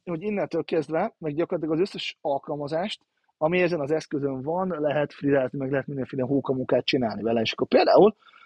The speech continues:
most megmutatom nektek a, mondjuk itt, melyik legyen. Ö, legyen mondjuk a Tesla app.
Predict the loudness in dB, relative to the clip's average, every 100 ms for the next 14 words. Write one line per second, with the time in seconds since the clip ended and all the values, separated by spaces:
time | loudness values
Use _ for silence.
0 | _ 0 2 4 2 2 2 2 6 8
1 | 8 6 0 -18 -18 -18 -16 -18 _ -12
2 | -8 -8 -8 -6 -6 -8 -12 _ _ _
3 | _ _ _ _ _ _ _ _ _ _
4 | _ -18 -12 -10 -8 -8 -6 -6 -6 -6
5 | -6 -4 -4 -6 -10 -20 -20 _ _ _
6 | _ _ 2 4 4 2 0 -2 -2 -4
7 | -6 -12